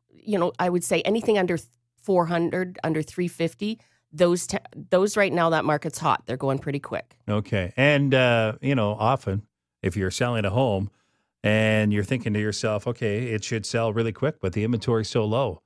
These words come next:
Speaker 2: But that's not always the case. And, uh, you have some reasons why that is.
Speaker 1: It, it isn't always the case. And, and so seller's job, like, buyers is to get their pre-approval. Seller's job is to price well. And sometimes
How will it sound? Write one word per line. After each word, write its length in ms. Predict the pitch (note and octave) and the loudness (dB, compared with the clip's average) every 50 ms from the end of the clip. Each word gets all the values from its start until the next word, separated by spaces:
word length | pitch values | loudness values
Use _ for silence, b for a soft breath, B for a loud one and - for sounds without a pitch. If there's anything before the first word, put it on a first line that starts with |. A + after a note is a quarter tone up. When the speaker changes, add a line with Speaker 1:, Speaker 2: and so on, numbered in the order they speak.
| _ - | _ -2
Speaker 2:
But 100 | B2 A#2+ | 0 2
that's 240 | C3+ D3 - - D3+ | 2 0 0 0 2
not 260 | D#3+ D#3+ D#3+ D#3+ - _ | 4 4 4 2 2 _
always 400 | B2+ C3+ C#3 D3 C#3+ C#3 B2 - | 2 4 4 2 2 0 -2 -2
the 100 | - A#2+ | -2 -6
case. 520 | - - C#3+ C#3 B2+ G2 - - - - - | -2 0 -2 -2 -2 -4 -6 -8 -6 -2 0
And, 260 | G#2+ G#2 G#2 G2 A2+ | 0 0 0 0 0
uh, 240 | G#2+ G#2 G#2 G#2 G#2 | 2 2 2 0 0
you 180 | A2 A#2+ B2+ B2+ | 0 0 0 2
have 160 | C3 C3 - | 0 -2 -2
some 220 | - B2 A2+ G#2+ | -2 -2 0 2
reasons 340 | A2+ A#2 A2+ G#2 A2 G#2 F#2+ | 2 0 0 0 0 0 2
why 220 | G#2 G2+ G#2+ G#2+ G#2+ | 2 2 2 2 0
that 220 | G2+ G2 G2 G2 F#2+ | 0 0 0 0 -2
is. 320 | F#2 D#2 C#2+ - - - - | -4 -6 -8 -12 -10 -2 -2
Speaker 1:
It, 160 | C4+ A3 - _ - | -2 -2 -2 _ -2
it 180 | C4 C#4+ - _ | -2 -2 -2 _
isn't 320 | C#4+ D#4+ D#4+ F4+ F#4 F4 | -2 0 2 4 4 6
always 340 | D#4+ C#4 B3 A#3+ A3+ G#3 - | 6 6 8 6 4 4 2
the 120 | - G#3+ G3 | 0 -2 -2
case. 420 | - F#3 F3 C3 B2 - - - - | 0 0 0 0 0 -2 -6 -2 0
And, 220 | G3 G3 G#3 - - | 2 2 2 2 2
and 200 | G3 G3 G3 G3+ | 2 2 2 2
so 120 | - G#3 | 0 0
seller's 420 | G3 - - A3 B3 D4+ E4 D#4 - | 0 2 2 2 2 2 0 0 0
job, 420 | - A3+ G3+ F#3 F3+ F#3 F#3 F#3 b b b | 2 4 6 6 6 4 2 -2 b b b
like, 160 | - F#3 F#3 | -4 -2 2
buyers 340 | F#3 F#3+ F#3 G3 A3 A3 G#3 | 4 4 4 6 4 2 0
is 100 | G3+ F#3+ | -2 -6
to 120 | - - | -6 -2
get 160 | - G#3 - - | -2 -2 0 0
their 120 | G#3 G3 | -2 -2
pre-approval. 580 | - - A3 G3+ G3 G3 - A3 F#3+ E3 E3+ F3 | -2 0 0 0 0 0 0 -2 0 0 0 -2
Seller's 480 | - - - F#3+ G3 A3 B3 A#3 - - | -2 0 0 0 0 0 -2 -4 -2 0
job 220 | G3+ E3+ D#3 E3 | 2 2 2 2
is 100 | E3 - - | 0 -4 -6
to 60 | - | -10
price 480 | - - - G3+ G#3 A3 G#3 - - - | -14 -8 -2 0 0 0 0 -4 -6 -2
well. 320 | A#2+ A2 - - - - _ _ _ _ | -2 0 0 -2 -4 -10 _ _ _ _
And 180 | A3 A#3 A#3 A#3 - - C4+ C4 C#4 F4 A4+ | 2 2 2 2 0 4 4 4 4 4 2
sometimes 680 | G#4 - B3+ G#3+ D#3+ C3+ B2+ B2 D3 G3 A3+ - - | 0 0 2 2 2 2 0 0 0 -2 -2 -6 -10